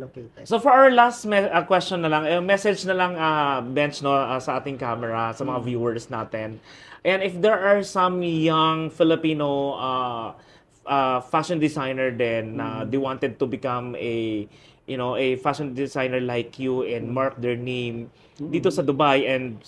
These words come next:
Speaker 2: in the Philippines and or worldwide,
Speaker 1: Mm.
Speaker 2: ano yung maipapayo mo sa kanila?
Speaker 1: Uh, okay, uh, I will give advices to both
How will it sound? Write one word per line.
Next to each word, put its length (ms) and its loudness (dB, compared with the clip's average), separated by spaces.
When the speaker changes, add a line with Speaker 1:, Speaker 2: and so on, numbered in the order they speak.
Speaker 2:
in 160 -8
the 20 -6
Philippines 460 0
and 240 -4
or 160 0
worldwide, 720 0
Speaker 1:
Mm. 320 -12
Speaker 2:
ano 160 0
yung 160 0
maipapayo 560 2
mo 80 -8
sa 160 -12
kanila? 320 -8
Speaker 1:
Uh, 320 -2
okay, 320 -2
uh, 320 0
I 80 -2
will 160 -8
give 240 -8
advices 1120 -4
to 320 -2
both 320 0